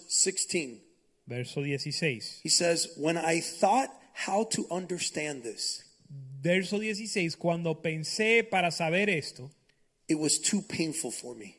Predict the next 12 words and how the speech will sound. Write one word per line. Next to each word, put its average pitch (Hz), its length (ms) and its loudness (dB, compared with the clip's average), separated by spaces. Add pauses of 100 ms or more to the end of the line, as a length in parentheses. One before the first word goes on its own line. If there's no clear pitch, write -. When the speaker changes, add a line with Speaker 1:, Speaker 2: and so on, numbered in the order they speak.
Speaker 2:
fue 160 320 -4
duro 165 400 -2
trabajo 151 540 2
para 143 200 0
mí." 139 240 -6 (880)
Speaker 1:
I 160 60 0
could 160 200 -2
not 151 180 -2
understand 151 460 -6
this, 143 100 -10
he's 135 220 -10
saying. 113 240 -12